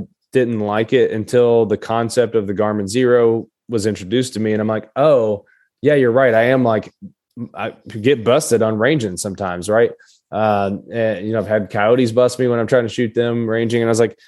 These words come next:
"This seems to solve a problem for me, and I'm gonna try it." And, I'll, and I switched sites. Um, and in fact, my buddy is literally the engineer at Garmin who built the thing, and he talked to me about it for a year. And I was like, "I don't know, man. I'm pretty happy with what I have. Like, I don't wanna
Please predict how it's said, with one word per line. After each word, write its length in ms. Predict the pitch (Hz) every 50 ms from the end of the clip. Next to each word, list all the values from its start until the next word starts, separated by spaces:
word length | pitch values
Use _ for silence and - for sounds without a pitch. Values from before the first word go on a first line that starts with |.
| _ _ _ _
"This 220 | - 110 - -
seems 260 | - 127 143 156 147 -
to 80 | 135 123
solve 280 | - 139 135 131 120
a 60 | 117
problem 720 | - - 123 117 120 127 127 117 113 110 110 110 113 107 -
for 180 | - - 117
me, 460 | 107 98 92 87 92 101 123 135 135 - -
and 120 | 98 95 92
I'm 80 | 92
gonna 120 | 98 95 92
try 320 | - 92 78 78 90 107
it." 60 | 117
And, 100 | - 80
I'll, 180 | 95 92 85 -
and 280 | 98 101 98 92 87 87
I 60 | 90
switched 320 | 87 - - 104 101 - -
sites. 440 | - 135 120 82 76 - - - _ _ _ _ _ -
Um, 360 | 98 101 101 98 95 92 92
and 80 | 104 113
in 80 | 113 95
fact, 280 | 139 143 143 123 95
my 100 | 120 117
buddy 540 | 110 101 120 131 139 135 113 110 107 107 - _ _ _ _ -
is 140 | - 104 95
literally 360 | 107 113 123 123 139 131 120
the 120 | 107 107 107
engineer 420 | 113 107 107 107 113 117 113 104
at 80 | 90 85
Garmin 420 | 98 101 117 123 113 101 95 95
who 120 | 107 104
built 320 | 92 80 - 113 139 147 -
the 80 | 104
thing, 400 | - - - 95 95 95 101 104
and 140 | 90 101 104
he 180 | 113 131 151 160
talked 320 | 160 - 120 117 113 -
to 60 | 123
me 140 | 113 113 107
about 220 | 104 95 104 104 107
it 100 | 101 -
for 160 | - 98 92
a 60 | 90
year. 520 | 92 98 123 151 135 113 104 101 98 - _ _ _ _ _ -
And 60 | 104
I 40 | 107
was 60 | 104
like, 140 | 110 101 -
"I 120 | - 120 120
don't 140 | 117 110 104
know, 140 | 101 104
man. 200 | 104 104 104 104
I'm 120 | 107 110 101
pretty 200 | 123 120 104 85
happy 300 | 82 92 101 98 - 98
with 160 | 95 87 -
what 120 | 98 92
I 60 | 87 78
have. 460 | 85 104 113 107 95 90 92 90 90
Like, 220 | 104 95 87 -
I 80 | 101 98
don't 120 | 101 95
wanna 220 | 95 92 92 87